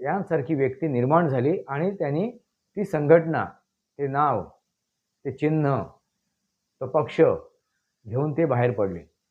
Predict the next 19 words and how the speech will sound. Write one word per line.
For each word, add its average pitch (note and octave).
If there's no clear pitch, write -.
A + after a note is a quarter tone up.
म्हणजे C3+
काय E3
घेऊन E3+
बाहेर D#3+
पडले? D#3+
तर E3+
त्या E3+
संघटनेमधील E3
असलेल्या D#3+
कार्यकर्त्यांना D3
ते G#3+
घेऊन D#3
बाहेर A2
पडले F2
आणि C#3+
त्या F#3+
कार्यकर्त्यांनी D3
दुजोरा D3
दिला C3